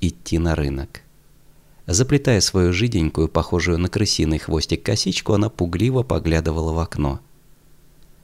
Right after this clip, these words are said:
"То есть и погодка же нонче", вздыхала Совка.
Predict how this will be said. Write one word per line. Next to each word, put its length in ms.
"То 120
есть 320
и 80
погодка 640
же 140
нонче", 600
вздыхала 600
Совка. 520